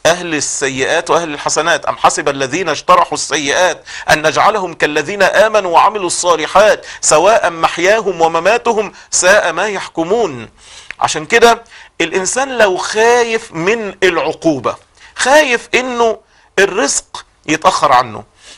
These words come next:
أو إن الرزق لا ينزل له، خايف إنه تمحق البركات، خايف إنه تتنزل عليه اللعنات. يعني النبي صلى الله عليه وسلم قال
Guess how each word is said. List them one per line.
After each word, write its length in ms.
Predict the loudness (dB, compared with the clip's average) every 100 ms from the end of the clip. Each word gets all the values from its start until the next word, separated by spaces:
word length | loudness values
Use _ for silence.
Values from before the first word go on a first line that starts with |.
| _ 4
أو 320 | 6 4 0 -6
إن 160 | -2
الرزق 400 | -2 -2 -6 -4
لا 200 | 0 2
ينزل 460 | 2 -2 -2 -8 -2
له، 280 | -2 -4 -14 _ _ -8
خايف 540 | 2 4 4 2 -4 -4
إنه 340 | -4 -2 -4 0
تمحق 580 | 0 0 0 2 2 -2 -4
البركات، 800 | -4 0 2 2 4 4 2 -2 -20 -20 -20 -10 0
خايف 580 | 4 6 4 0 -8 _ _ _ _ _ _ -6 0
إنه 420 | 0 4 2 2 -2 -2
تتنزل 580 | 2 4 2 2 2 4
عليه 220 | 2 0
اللعنات. 640 | 2 4 4 2 -2 -4
يعني 180 | -6 -4
النبي 220 | 0 0
صلى 100 | 0
الله 140 | 2 2
عليه 80 |
وسلم 320 | 2 0 -2 -2 2
قال 320 | 2 2 -4